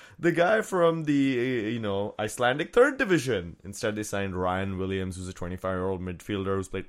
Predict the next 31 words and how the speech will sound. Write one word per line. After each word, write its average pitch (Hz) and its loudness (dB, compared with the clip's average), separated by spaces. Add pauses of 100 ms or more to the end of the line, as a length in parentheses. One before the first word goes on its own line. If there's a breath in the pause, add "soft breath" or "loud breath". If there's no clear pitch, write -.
eight 147 0
games 139 2
in 107 -4
the 101 -4
Scottish 135 4 (280 loud breath)
first 214 10
division 143 4
for 127 4
Inverness. 147 2 (400 soft breath)
Uh, 104 2 (300)
and 160 -2
from 160 -4
what 190 4
I 254 6
can 233 0
tell 135 6
from 165 -4
his 139 -2
record, 120 0
he 135 2
only 135 0
started 107 0
one 87 -4
season 110 -4
ever 110 0
in 101 -6
his 104 -6
career, 104 0
and 95 -4
that 95 2
was 98 0